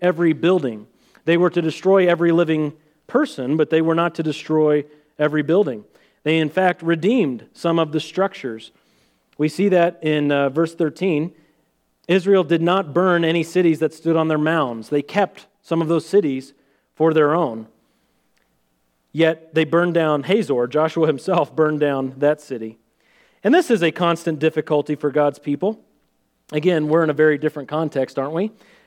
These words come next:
But it's, it's a challenge for us to know what to keep or what to throw away.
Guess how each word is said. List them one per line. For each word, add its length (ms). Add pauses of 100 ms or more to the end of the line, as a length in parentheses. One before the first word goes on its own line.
But 300
it's, 360 (400)
it's 220
a 80
challenge 500
for 220
us 200
to 120
know 300
what 240
to 100
keep 340
or 80
what 180
to 60
throw 200
away. 320